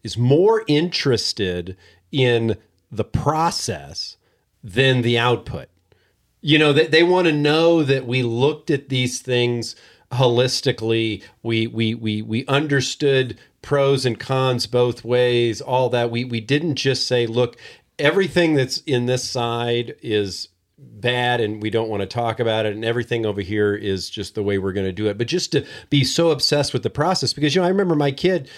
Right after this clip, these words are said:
you know, he, we get into conversations and, and he says, "But Dad, you know, what is real?" You know, and, and, and I s-, I said, "Well, I mean, you, to me, you gotta get to the point where you're okay not knowing, okay?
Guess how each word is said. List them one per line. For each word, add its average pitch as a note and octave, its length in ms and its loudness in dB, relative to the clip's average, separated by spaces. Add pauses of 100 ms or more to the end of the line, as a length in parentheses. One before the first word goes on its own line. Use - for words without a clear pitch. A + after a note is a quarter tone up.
(220)
you D3 80 0
know, C3+ 80 4
he, D#3 120 -2
we E3 200 0
get D#3+ 120 4
into C#3 160 2
conversations D3 800 0
and, A#2+ 160 2
and C3 80 0
he A#2 40 0
says, C3+ 160 -6
"But E3+ 320 -4
Dad, G3 340 0
you F#3 80 2
know, E3+ 240 2 (760)
what G3 340 0
is D4+ 180 -2
real?" A3 600 2 (460)
You E3+ 120 4
know, F3 180 6
and, G3 160 4
and, F#3 180 4
and F#3 200 2
I F3+ 80 4
s-, - 140 0
I F#3 100 2
said, F3+ 240 0
"Well, A#3 160 2
I C4+ 80 0
mean, A3+ 180 0 (160)
you, G3 280 0 (240)
to F3+ 140 2
me, B3 540 2 (160)
you G#3 160 4
gotta C#4+ 220 4
get F3 240 2
to F3+ 100 2
the D3+ 80 0
point E3 400 2
where D3+ 300 2 (160)
you're A#3+ 320 2
okay F#3 640 2 (180)
not D3+ 560 0
knowing, A#2+ 720 2 (840)
okay? D#3 600 4